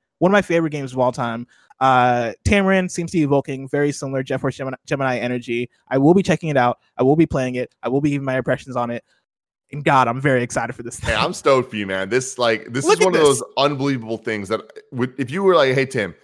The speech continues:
Speaker 2: what are the chances of us getting a Jet Force Gemini spiritual successor?" I'd be like, "No."
Speaker 1: Zero. <laughs>
Speaker 2: Just no.
Speaker 1: Zero. Absolutely
Speaker 2: <laughs>
Speaker 1: zero. But yeah,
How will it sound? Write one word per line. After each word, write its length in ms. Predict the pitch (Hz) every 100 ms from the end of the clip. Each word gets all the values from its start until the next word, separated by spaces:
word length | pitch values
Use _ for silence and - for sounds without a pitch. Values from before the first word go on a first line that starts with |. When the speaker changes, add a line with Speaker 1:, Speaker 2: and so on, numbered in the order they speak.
| _
Speaker 2:
what 160 | 110
are 60 | 151
the 80 | 147
chances 560 | - 135 123 110 95
of 180 | - 98
us 180 | 107 107
getting 320 | 98 107 104
a 140 | 82 95
Jet 240 | 123 104
Force 260 | 120 120 95
Gemini 340 | 113 104 101
spiritual 520 | 95 - 107 107 107
successor?" 560 | 101 98 107 98 95 92
I'd 140 | 90
be 80 | 95
like, 240 | 104 -
"No." 360 | 87 87 87 90 _ _
Speaker 1:
Zero. 320 | 147 139 131 - -
<laughs> 180 | - 180
Speaker 2:
Just 260 | - 135 90
no. 220 | 98 92
Speaker 1:
Zero. 320 | - 143 143 _ _ -
Absolutely 440 | 170 196 202 170 165
Speaker 2:
<laughs> 20 |
Speaker 1:
zero. 380 | 143 135 123 131 _ _ _ _ -
But 140 | 175
yeah, 280 | 170 127